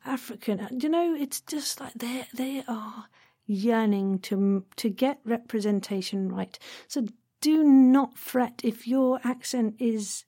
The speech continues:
ingrained from your indigenous place of birth. Someone needs you.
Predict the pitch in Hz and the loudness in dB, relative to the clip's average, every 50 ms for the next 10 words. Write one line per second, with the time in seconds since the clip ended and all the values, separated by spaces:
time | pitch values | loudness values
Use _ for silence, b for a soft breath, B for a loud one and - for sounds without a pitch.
0 | _ _ _ _ _ _ _ _ - 226 220 214 208 226 226 240 254 277 277 277 | _ _ _ _ _ _ _ _ 0 2 2 2 2 0 0 0 2 2 4 4
1 | 247 220 208 185 185 - - - _ _ _ _ _ _ _ _ _ _ _ _ | 4 4 4 2 -2 -6 -12 -18 _ _ _ _ _ _ _ _ _ _ _ _
2 | _ - - 254 240 240 233 233 226 226 220 220 208 220 247 247 226 240 233 233 | _ -4 2 4 6 6 6 6 4 4 4 2 4 4 2 2 6 6 6 6
3 | 220 - - - - 247 247 233 - 208 190 190 - 214 202 196 190 180 - - | 6 2 -2 -2 -2 0 0 0 -2 -4 -4 -2 0 2 2 2 0 -2 -8 -14
4 | B B B B B B B B B B B _ _ - - - - 254 320 311 | B B B B B B B B B B B _ _ -10 -8 -6 -2 0 0 0
5 | 254 208 185 185 185 185 185 214 233 - - - - 156 160 143 | 2 0 0 2 2 2 2 0 0 -2 -6 -6 -6 -6 -6 -6